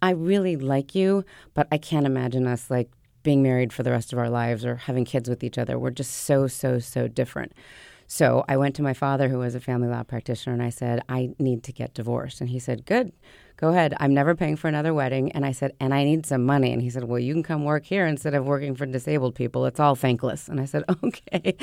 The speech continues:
So I started working there. I waited for my bar results, and I continued.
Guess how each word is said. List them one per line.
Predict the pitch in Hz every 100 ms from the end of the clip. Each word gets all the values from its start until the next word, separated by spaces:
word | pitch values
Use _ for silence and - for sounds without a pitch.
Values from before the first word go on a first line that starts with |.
| 392 392 349
So | -
I | 165
started | 160 165 165
working | 160 139 151
there. | 143
I | 139
waited | 135 139 135
for | 143
my | 131
bar | 131 127
results, | 127 131 135 131
and | 135
I | 135
continued. | - 131 160 151 135 135